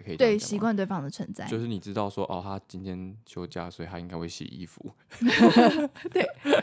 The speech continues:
Speaker 2: 然后他可能又要擦地板了哦。
Speaker 1: 对，然后或是你就知道，啊，他等一下会回来，所以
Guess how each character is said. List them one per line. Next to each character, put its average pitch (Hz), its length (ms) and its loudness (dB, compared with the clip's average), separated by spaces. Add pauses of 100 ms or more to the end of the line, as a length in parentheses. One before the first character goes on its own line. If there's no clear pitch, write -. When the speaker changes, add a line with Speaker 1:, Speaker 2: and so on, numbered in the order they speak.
(100)
Speaker 2:
然 311 160 2
后 196 60 0
他 220 160 0
可 214 40 0
能 190 100 -2
又 185 80 -2
要 190 100 0
擦 208 180 -4
地 202 200 -4
板 - 240 -6
了 95 60 -10
哦。 - 180 -6
Speaker 1:
对， 113 160 4
然 98 120 0
后 117 80 0
或 131 120 0
是 135 120 -4
你 107 80 -4
就 110 120 -6
知 110 120 -6
道， 110 80 2
啊， 120 200 -4
他 147 80 -4
等 101 120 -4
一 104 60 0
下 113 140 -2 (260)
会 120 140 -2
回 104 160 0
来， 85 120 -2
所 98 140 -4
以 98 100 2